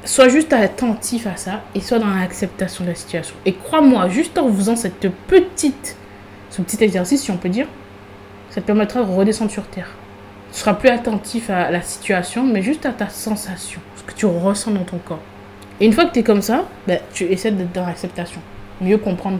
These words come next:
pourquoi, voilà, être dans ce processus de compréhension, d'acceptation de la situation, de ce que tu ne peux pas changer, tu vois. Et tu agis uniquement une fois que la colère est redescendue.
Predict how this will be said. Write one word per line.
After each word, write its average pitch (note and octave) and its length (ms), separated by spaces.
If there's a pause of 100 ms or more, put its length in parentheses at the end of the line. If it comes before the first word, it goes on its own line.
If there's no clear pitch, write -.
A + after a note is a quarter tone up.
pourquoi, F3+ 420
voilà, D#3+ 280
être F3 80
dans F3+ 100
ce F3+ 120
processus F#3+ 640 (400)
de E3+ 60
compréhension, F3 920 (240)
d'acceptation F3 720
de E3+ 500
la D#3+ 60
situation, E3+ 560
de F3+ 80
ce - 80
que G3+ 80
tu G3+ 120
ne F#3+ 60
peux F3+ 80
pas F3+ 160
changer, E3+ 480
tu - 60
vois. F#3 160 (1160)
Et G3+ 100
tu G#3+ 160
agis A3 340
uniquement B3+ 460
une G#3+ 100
fois A#3 220
que A3+ 320 (400)
la F#3 140
colère G#3 360
est G3+ 40
redescendue. F#3+ 640